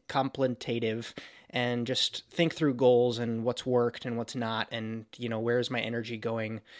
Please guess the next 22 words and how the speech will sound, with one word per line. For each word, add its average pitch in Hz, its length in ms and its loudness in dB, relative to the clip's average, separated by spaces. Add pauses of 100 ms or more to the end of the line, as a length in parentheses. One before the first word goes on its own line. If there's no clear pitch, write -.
(160)
in 113 120 -8
good 123 160 0
and 117 120 -2
bad 113 200 0
ways. 117 480 0
And 120 240 -4
so 123 600 4
I 131 100 0
wanted 135 300 0
to 127 200 -2
suggest 185 680 4
that 147 120 -2
there's 127 180 -2
a 120 40 -2
couple 151 300 0
ways 131 320 2
you 127 60 -4
can 120 120 -6
listen 120 260 -4
to - 100 -10
this 113 180 -6
episode. 110 480 -4